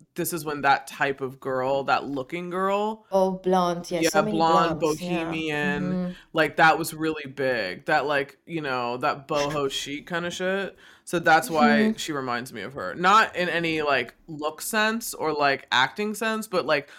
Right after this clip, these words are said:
Speaker 2: I
Speaker 1: she's
Speaker 2: see
Speaker 1: that
Speaker 2: what you're
Speaker 1: type,
Speaker 2: saying.
Speaker 1: you know what I mean? Like, if
Speaker 2: Mm-hmm.
Speaker 1: you were trying to cast that type, like, Sienna Miller could get cast in this.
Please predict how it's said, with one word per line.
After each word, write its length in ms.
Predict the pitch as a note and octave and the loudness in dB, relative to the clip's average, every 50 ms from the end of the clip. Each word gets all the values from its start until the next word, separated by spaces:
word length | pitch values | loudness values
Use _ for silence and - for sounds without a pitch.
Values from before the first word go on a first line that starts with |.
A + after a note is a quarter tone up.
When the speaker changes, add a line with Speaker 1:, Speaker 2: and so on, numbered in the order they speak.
| - - | -12 -2
Speaker 2:
I 160 | - A#3 B3 B3 | 2 4 4 4
Speaker 1:
she's 60 | C4 | 6
Speaker 2:
see 140 | - E3+ - | 6 6 6
Speaker 1:
that 80 | - | 6
Speaker 2:
what 60 | D#4 | 4
you're 60 | B3 G#3+ | 0 0
Speaker 1:
type, 400 | - D#3+ C#3 - - - F3 F3 | 2 4 4 4 4 2 -2 -2
Speaker 2:
saying. 40 | |
Speaker 1:
you 80 | E3+ D#3+ | -4 -2
know 80 | D#3+ D#3+ | -2 -2
what 80 | D#3+ | -2
I 40 | D#3 | -2
mean? 220 | D3+ D3+ D#3 D#3+ | -2 -2 -2 -2
Like, 120 | D#3 D3 D3+ | -2 -2 -2
if 100 | D#3 D#3 | -2 -2
Speaker 2:
Mm-hmm. 20 | |
Speaker 1:
you 80 | D#3+ E3 | -2 -2
were 60 | E3 | -2
trying 180 | D#3 F#3+ F3 D#3 | -2 -2 -2 -2
to 100 | D3+ D3+ | -4 -4
cast 380 | - - D#3 D3 C#3 C#3+ - D3+ | -4 0 2 2 2 2 0 -2
that 160 | C#3+ A#2+ - | -4 -4 -2
type, 240 | - C#3+ C#3+ C3+ F3 | -4 -4 -4 0 0
like, 180 | F#3 F3 - - - - _ | 0 -2 -2 -8 -20 -20 _
Sienna 280 | - - A#3+ A3+ A3+ G#3 | -4 2 2 4 4 4
Miller 280 | F#3 F3 F3 E3+ E3 | 4 4 4 4 4
could 240 | D#3+ - G3 F3 - | 2 0 -4 -6 -4
get 140 | - D3 - | -6 -10 -8
cast 380 | - D3+ C#3 C3+ C3+ - - A#2+ | -2 2 2 2 2 0 -4 -14
in 120 | F#2 F2+ | -12 -10
this. 500 | F2+ E2+ E2+ G2 D#3 - - - - | -10 -10 -10 -10 -12 -12 -16 -16 -18